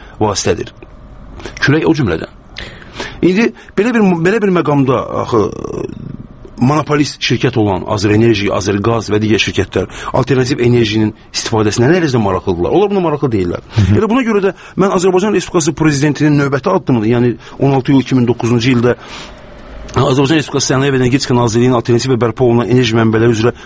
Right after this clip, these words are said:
Speaker 1: Dövlət Agentliyinin yaradılması haqqında sərəncamını çox yüksək qiymətləndirirəm. Niyə görə? Ə, Prezident, ım, ə, növbəti addım atdı.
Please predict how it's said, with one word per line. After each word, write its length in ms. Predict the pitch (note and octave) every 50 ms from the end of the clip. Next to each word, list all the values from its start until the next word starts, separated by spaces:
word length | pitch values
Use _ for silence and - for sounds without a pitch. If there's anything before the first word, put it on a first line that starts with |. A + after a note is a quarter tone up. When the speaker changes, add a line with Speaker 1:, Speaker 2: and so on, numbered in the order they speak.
| - - -
Speaker 1:
Dövlət 200 | B2 C3 C3+ C3 A#2+
Agentliyinin 320 | A#2+ A2 G#2+ B2 A#2 G#2+
yaradılması 400 | A2 G#2+ G#2 A2 A2 G#2 - B2+
haqqında 220 | A2+ - G2+ G#2 G2
sərəncamını 520 | - G#2+ G#2+ G#2+ G#2+ G2+ B2+ D3 F3+ F3+
çox 160 | G3 G#3 G3
yüksək 200 | - - F#3+ D#3+ A2
qiymətləndirirəm. 640 | G2+ G2+ F2+ - E2+ E2+ D#2+ D2 D#2+ E2 B1 A1 - - - - - - D3+
Niyə 120 | F#3+ G3+ C#3+
görə? 200 | A#2+ G#2 F2+ - - - - - - - -
Ə, 120 | - G#2 -
Prezident, 400 | - E3+ E3 E3+ B3+ C4+ - -
ım, 400 | - D3 D3 C#3+ C#3+ C3+ B2+ B2
ə, 1000 | A#2+ A2 G#2 F#2+ D#2 B1+ A1 G#1 G1+ G1+ G1+ G1+ - - - G1+ - - - - -
növbəti 480 | D3+ E3 E3+ G3 A#3 A#3 A#3+ - E4 D4
addım 240 | - - C3 A2+ F2+
atdı. 260 | - - - - -